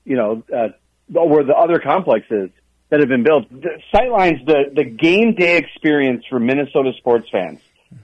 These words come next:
whether it's, you know, Target, whether it's Timberwolves, the Lynx, whether it's the Saints, whether it's the Twins,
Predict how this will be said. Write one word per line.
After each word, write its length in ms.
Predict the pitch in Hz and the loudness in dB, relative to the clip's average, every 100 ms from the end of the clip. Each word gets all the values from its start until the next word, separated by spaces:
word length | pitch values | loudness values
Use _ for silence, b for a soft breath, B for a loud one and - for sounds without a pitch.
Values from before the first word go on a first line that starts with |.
| _ | _
whether 340 | 135 139 135 | 0 2 4
it's, 220 | 127 120 - - _ | 4 2 -2 -20 _
you 120 | 120 | -6
know, 120 | 104 85 - | -6 -8 -2
Target, 420 | 147 151 151 - | -2 0 -2 -2
whether 240 | 131 127 120 | -4 0 0
it's 120 | - _ - | -2 _ -2
Timberwolves, 400 | 180 170 165 127 | 0 2 2 0
the 60 | 127 | -2
Lynx, 360 | 131 135 127 - _ _ _ _ | 0 0 -4 -14 _ _ _ _
whether 240 | 131 123 120 | -2 2 2
it's 100 | - | 0
the 100 | 113 - | -8 -2
Saints, 300 | 165 160 147 | 0 0 0
whether 240 | 143 120 117 | 0 2 0
it's 120 | - | -2
the 60 | - | -14
Twins, 420 | - 139 135 135 | -2 0 2 -2